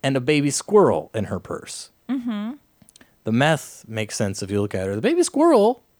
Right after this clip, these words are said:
Speaker 2: If you look at her.
Speaker 1: I'm sorry, she
Speaker 2: She
Speaker 1: looks like
Speaker 2: does
Speaker 1: a
Speaker 2: look a little methed up.
Speaker 1: Yeah. All right, listen.
Speaker 2: Uh-huh.
Speaker 1: Okay, you said it. All right.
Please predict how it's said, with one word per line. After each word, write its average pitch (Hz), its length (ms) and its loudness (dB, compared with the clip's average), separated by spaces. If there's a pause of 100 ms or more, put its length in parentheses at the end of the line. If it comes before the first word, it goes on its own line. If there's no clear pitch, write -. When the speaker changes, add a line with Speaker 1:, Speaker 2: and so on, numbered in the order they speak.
(200)
Speaker 2:
If 339 180 0
you 302 140 2
look 247 320 -2
at 226 160 4
her. 202 300 0 (220)
Speaker 1:
I'm 175 120 0
sorry, 277 320 6
she 247 60 4
Speaker 2:
She 247 60 4
Speaker 1:
looks 254 160 2
like 262 100 4
Speaker 2:
does - 140 0
Speaker 1:
a 294 40 -4
Speaker 2:
look 269 180 0
a 277 80 -2
little 233 280 0
methed 202 460 -4
up. 139 260 -2 (200)
Speaker 1:
Yeah. 339 380 -4 (240)
All 208 180 -4
right, - 180 -14
listen. - 400 -10
Speaker 2:
Uh-huh. 254 200 -6
Speaker 1:
Okay, - 360 -6
you 175 120 -2
said 220 280 2
it. 117 200 -4 (500)
All 147 100 0
right. 208 300 2